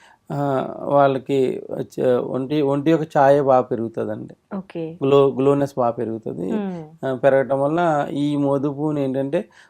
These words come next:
Speaker 1: బాడీని చలవ చేసే గుణం ఉంటుందండి దీనికి.
Speaker 2: మ్మ్హ. హీట్ని
Speaker 1: హీట్ని
Speaker 2: తగ్గిస్తుంది.
Speaker 1: తగ్గించి చలవ చేసే గుణం ఉంటది.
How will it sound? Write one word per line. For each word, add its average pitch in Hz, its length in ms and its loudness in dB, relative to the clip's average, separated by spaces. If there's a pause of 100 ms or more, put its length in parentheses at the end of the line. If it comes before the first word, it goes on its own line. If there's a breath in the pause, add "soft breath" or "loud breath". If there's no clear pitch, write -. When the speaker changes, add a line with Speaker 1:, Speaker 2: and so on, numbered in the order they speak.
(160)
Speaker 1:
బాడీని 151 640 4
చలవ 143 420 2
చేసే 139 320 -4
గుణం 135 300 -6
ఉంటుందండి 120 440 -12
దీనికి. - 300 -14
Speaker 2:
మ్మ్హ. 208 380 -6 (360)
హీట్ని 220 260 -4
Speaker 1:
హీట్ని 196 180 -6
Speaker 2:
తగ్గిస్తుంది. 156 400 0
Speaker 1:
తగ్గించి 147 420 0
చలవ 135 120 4
చేసే 131 280 -2
గుణం 117 260 -4
ఉంటది. 120 440 -6